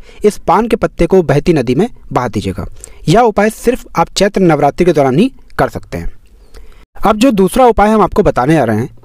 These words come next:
यह उपाय अगर आप करते हैं तो लगातार आपके व्यापार में जो आपको घाटा हो रहा है वह घाटा होना बंद हो जाएगा। जो आपका व्यापार ठप पड़ा हुआ है वह वापस से चल पड़ेगा।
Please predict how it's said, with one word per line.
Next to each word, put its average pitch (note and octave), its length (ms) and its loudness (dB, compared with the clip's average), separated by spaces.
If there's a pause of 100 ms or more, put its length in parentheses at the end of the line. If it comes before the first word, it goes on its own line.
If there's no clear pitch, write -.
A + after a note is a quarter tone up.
यह G3+ 120 4
उपाय A3 240 4
अगर G#3 140 2
आप - 120 -2
करते D3 260 -2
हैं D#3 140 0 (300)
तो G#3+ 80 2
लगातार D#3+ 480 0 (100)
आपके F3 260 0
व्यापार E3 360 2
में G#3 100 2
जो F3+ 100 2
आपको F3+ 180 0
घाटा C#3 300 -2
हो E3 100 2
रहा C3 120 0
है C3 120 -6 (120)
वह G3+ 120 2
घाटा E3 240 0
होना F3 220 2
बंद C3+ 220 -2
हो A2 60 0
जाएगा। G2+ 320 -4 (360)
जो F#3 80 4
आपका A3 200 2
व्यापार F#3 380 0
ठप G3 160 2
पड़ा E3+ 160 2
हुआ C#3+ 200 2
है F3+ 100 0 (220)
वह A#3 100 4
वापस F3+ 300 0
से A3+ 100 2
चल D3+ 200 0
पड़ेगा। F#2 360 -4